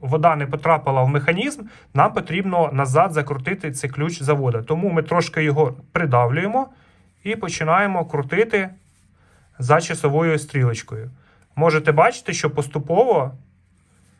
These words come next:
поступово відбувається закручення, тобто ви вже не дістанете. Ну, як на мене, це цікава опція за рахунок того, що годинник в першу чергу механічний, завжди під заводом, так?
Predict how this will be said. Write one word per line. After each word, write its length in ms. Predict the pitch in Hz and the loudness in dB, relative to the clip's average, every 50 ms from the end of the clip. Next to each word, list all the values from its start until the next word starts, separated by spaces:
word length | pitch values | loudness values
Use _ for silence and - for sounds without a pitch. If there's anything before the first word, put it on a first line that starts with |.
| _ _ _ _ _ _ _ _ _ _ _ _ _ _ | _ _ _ _ _ _ _ _ _ _ _ _ _ _
поступово 500 | 147 143 139 - 151 127 156 196 233 220 | -8 -8 -6 -8 -6 0 4 4 4 4
відбувається 680 | 185 147 139 135 135 151 175 185 180 175 175 - 160 | 4 2 2 4 4 4 4 4 0 -6 -6 -4 -2
закручення, 540 | 139 147 151 147 147 156 143 131 - 131 123 - | 0 0 -2 -2 -2 -4 -4 -2 -4 -6 -6 -6
тобто 220 | 127 127 - 127 | -8 -6 -4 -2
ви 120 | 131 165 | -2 -2
вже 340 | 202 170 131 156 156 170 170 170 | -2 0 0 0 0 0 -2 -4
не 140 | - 139 147 | -4 -4 -2
дістанете. 600 | 147 156 151 - - 131 117 110 113 113 113 113 120 - _ _ _ _ _ _ _ - - - _ - | -2 -4 -6 -4 -2 -2 -2 -2 -4 -8 -12 -14 -16 -18 _ _ _ _ _ _ _ -20 -20 -20 _ -2
Ну, 140 | 202 180 147 | 0 2 4
як 200 | 156 170 170 170 | 4 4 2 2
на 80 | 180 | 2
мене, 220 | 185 233 247 226 214 | 2 4 4 4 2
це 120 | 226 180 | -2 -6
цікава 400 | - - 165 - 190 180 175 165 | -10 -8 -2 2 2 4 4 2
опція 420 | 165 175 226 247 - - - 202 | 2 0 0 -2 0 -2 -2 0
за 100 | 156 151 | 0 0
рахунок 380 | 147 151 147 170 170 156 156 - | 0 -2 -2 -4 -4 -4 -4 -4
того, 220 | - 190 233 247 | 0 0 2 2
що 180 | - - - 160 | 0 -2 -4 -2
годинник 440 | 135 156 151 175 175 165 143 127 - | -2 0 0 0 0 -2 -2 -4 -6
в 180 | - - - | -12 -20 -10
першу 320 | - - 160 156 - - 147 | -2 0 0 0 0 -4 -6
чергу 320 | - 180 175 139 123 135 | -2 0 0 2 2 2
механічний, 640 | 139 143 131 - 147 147 180 254 - - - 170 139 | 2 0 0 0 0 0 0 -2 -4 -6 -6 -6 -2
завжди 280 | 120 127 151 147 147 143 | 0 0 0 0 -2 -6
під 120 | 131 147 | -6 -2
заводом, 420 | 131 135 143 135 131 123 113 113 113 | 0 0 0 2 2 0 0 0 0
так? 280 | - 156 196 220 - | 0 0 0 0 -4